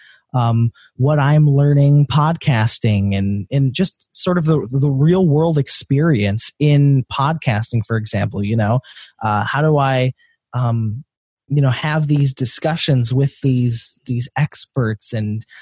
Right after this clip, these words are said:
how do I, uh, get out the word about my podcast? How do I market my podcast, you know? And, uh, listening to my sister, what she has to bring to the table, and, um,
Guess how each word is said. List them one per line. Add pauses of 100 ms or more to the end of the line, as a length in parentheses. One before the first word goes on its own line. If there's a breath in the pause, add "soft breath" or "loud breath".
(100)
how
do
I,
uh,
get
out
the
word
about
my
podcast?
How
do
I
market
my
podcast,
you
know? (480 loud breath)
And,
uh,
listening
to
my
sister,
what
she
has
to
bring
to
the
table,
and, (420)
um,